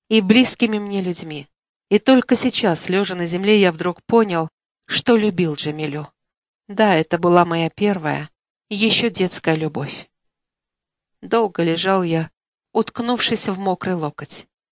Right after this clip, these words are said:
Я расставался не только с Джамилей и Данияром, я расставался со своим детством. Когда я прибрел в потьмах домой, во дворе был переполох. Звенели стремена,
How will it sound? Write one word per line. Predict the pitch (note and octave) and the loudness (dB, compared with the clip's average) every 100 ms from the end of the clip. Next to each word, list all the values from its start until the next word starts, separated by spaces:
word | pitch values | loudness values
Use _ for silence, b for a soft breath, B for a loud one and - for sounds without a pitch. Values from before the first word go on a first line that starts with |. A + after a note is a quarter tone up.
| _ _ | _ _
Я | G3 A#3+ | 4 6
расставался | A#3+ - A3+ A#3 A#3+ - | 6 4 4 6 4 2
не | G#3+ A3 | -2 0
только | C4 A#3+ - | 0 0 -2
с | G#3+ | -2
Джамилей | G3 G3+ G#3+ A3+ A3 | -2 0 2 2 2
и | |
Данияром, | G3 G#3 G#3+ F#3+ E3 C#3+ D3 _ _ _ _ | 0 -4 -2 0 0 -2 -8 _ _ _ _
я | F3+ F3 | 2 2
расставался | E3 - E3 E3 F#3+ G#3 - G3+ G3 - _ _ _ _ | 2 0 0 2 2 0 -2 -4 -4 -8 _ _ _ _
со | - A#3+ | 0 2
своим | G#3 G#3 F#3+ F3+ | 2 4 4 2
детством. | D3+ C#3+ - - D3+ D3 _ _ _ _ _ _ _ _ _ _ _ _ _ | -4 -6 -8 -12 -14 -14 _ _ _ _ _ _ _ _ _ _ _ _ _
Когда | F3+ F#3+ A3+ | -6 2 4
я | F#3 | 4
прибрел | - F3+ F3+ G3+ G3+ | 2 0 2 0 -2
в | - | -2
потьмах | F3+ - F#3 F3 | -4 -2 -4 0
домой, | E3+ E3+ G3 G3 - _ _ _ _ _ | 0 0 -4 -6 -12 _ _ _ _ _
во | F3+ F#3+ | 2 4
дворе | F#3 G3+ A#3+ B3+ | 6 6 8 6
был | A#3 | 4
переполох. | G#3 G#3 G3+ - G3+ E3+ C#3+ - - _ _ _ _ | 2 0 0 0 0 -2 -6 -12 -16 _ _ _ _
Звенели | E3+ D#3+ F#3 A3+ B3 A3+ | -6 -2 0 4 4 4
стремена, | - F3+ E3+ D#3+ F#3 G3+ | 2 -4 -2 -2 0 -2